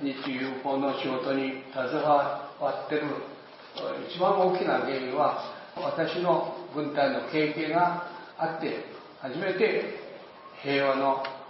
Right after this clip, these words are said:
日中関係を築きたいと。そのためには一家を挙げて、えー、中国との友好を進めたい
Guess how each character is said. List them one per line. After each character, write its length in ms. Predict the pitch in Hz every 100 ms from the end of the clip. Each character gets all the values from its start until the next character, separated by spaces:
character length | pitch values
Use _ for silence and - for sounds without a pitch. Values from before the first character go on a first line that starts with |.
| - -
日 200 | 139 139 -
中 160 | 139 123
関 220 | - - -
係 100 | -
を 260 | 123 117 104 - - -
築 60 | 147 131 147
き 80 | 160
た 120 | 139
い 40 |
と。 60 | 160 - - - - - -
そ 160 | 147
の 100 | 147
た 100 | 170
め 120 | 170
に 120 | 180 190
は 360 | 175 - - - -
一 100 | 185 -
家 120 | -
を 200 | 170 147
挙 160 | - 165
げ 60 | 165
て、 320 | 202 - - - - -
え 360 | 135 127 -
ー、 20 | -
中 120 | 151
国 280 | 135 131 -
と 80 | 165
の 280 | 165 - 143
友 200 | 127 127
好 100 | 139
を 440 | 135 165 160 - - -
進 120 | - 147
め 80 | 147
た 120 | 165
い 140 | 147